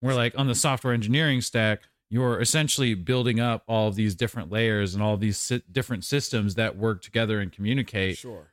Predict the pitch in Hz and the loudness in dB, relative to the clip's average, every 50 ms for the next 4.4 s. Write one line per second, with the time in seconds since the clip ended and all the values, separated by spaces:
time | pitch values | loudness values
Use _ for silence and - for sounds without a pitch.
0 | _ - 98 123 120 117 110 - - 123 123 117 117 120 135 151 151 - - 135 | _ -2 0 0 2 2 0 0 0 0 2 2 2 2 2 2 2 0 0 0
1 | 117 110 107 98 - - 110 107 104 101 98 - _ _ _ _ _ _ _ 92 | 0 0 0 -2 -2 -2 0 0 0 0 -2 -6 _ _ _ _ _ _ _ -2
2 | 110 104 98 98 - _ _ _ _ 135 123 113 110 107 101 - _ - 117 110 | 0 0 0 -2 -4 _ _ _ _ -2 0 2 2 0 0 -2 _ -4 -2 0
3 | 104 101 98 98 - _ 113 120 131 131 - 139 120 110 - 104 - - 104 - | 0 0 -2 -2 -4 _ -2 -2 -2 0 0 -2 -2 -2 -4 -6 -4 -4 -6 -2
4 | - 107 98 87 - 90 90 | -2 -2 -2 -2 -2 -6 -6